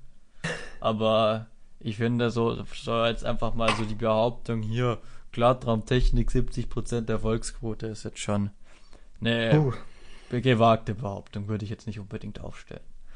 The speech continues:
Speaker 1: Wobei man
Speaker 2: Ja.
Speaker 1: natürlich damit, um das noch irgendwie zu retten, muss man dann argumentieren mit,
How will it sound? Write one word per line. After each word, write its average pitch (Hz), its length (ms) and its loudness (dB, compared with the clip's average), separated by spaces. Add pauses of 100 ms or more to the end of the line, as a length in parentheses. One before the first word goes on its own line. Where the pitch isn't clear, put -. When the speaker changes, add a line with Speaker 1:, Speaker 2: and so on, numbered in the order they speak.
Speaker 1:
Wobei 117 380 4
man 123 160 4
Speaker 2:
Ja. 127 80 6
Speaker 1:
natürlich 143 320 4
damit, 151 560 2 (720)
um 147 220 2
das 143 200 -2
noch 135 160 2
irgendwie 135 360 -2
zu - 160 -4
retten, 113 280 -2
muss 117 280 -2
man 110 140 0
dann 107 180 0
argumentieren 110 760 -4
mit, 110 260 -4